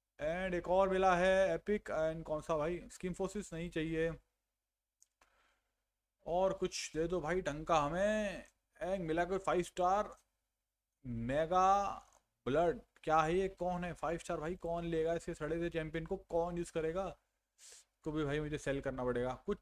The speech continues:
चिल्लड़ हमें मिल जाएंगी, अ, क्या कहते हैं, सोल्स। ओके आइए खोलते हैं भाई, दस एक साथ खोलेंगे, let's see भाई देखते हैं क्या मिलता है।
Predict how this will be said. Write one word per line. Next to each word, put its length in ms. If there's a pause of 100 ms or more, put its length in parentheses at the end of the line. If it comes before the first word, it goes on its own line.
चिल्लड़ 400
हमें 180
मिल 200
जाएंगी, 460
अ, 60 (1080)
क्या 100
कहते 240
हैं, 120
सोल्स। 520 (680)
ओके 160
आइए 240
खोलते 340
हैं 40
भाई, 160
दस 600
एक 200
साथ 200
खोलेंगे, 480
let's 200
see 160
भाई 160
देखते 240
हैं 60
क्या 140
मिलता 240
है। 100